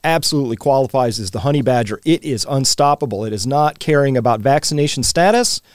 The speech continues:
Looks to be about as transmissive as measles, by which I mean it's explosive. So let's go take a look at this data, see where it is. But first, well, I think I want to start here, and so I'm gonna get my drawing tool out so I can draw.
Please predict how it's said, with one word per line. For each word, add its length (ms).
Looks 340
to 100
be 100
about 280
as 80
transmissive 640
as 160
measles, 500
by 140
which 240
I 40
mean 300
it's 240
explosive. 920
So 200
let's 320
go 120
take 260
a 40
look 180
at 120
this 160
data, 260
see 160
where 140
it 60
is. 120
But 220
first, 420
well, 220
I 60
think 200
I 40
want 180
to 40
start 280
here, 200
and 160
so 140
I'm 100
gonna 120
get 100
my 80
drawing 300
tool 200
out 140
so 80
I 80
can 100
draw. 220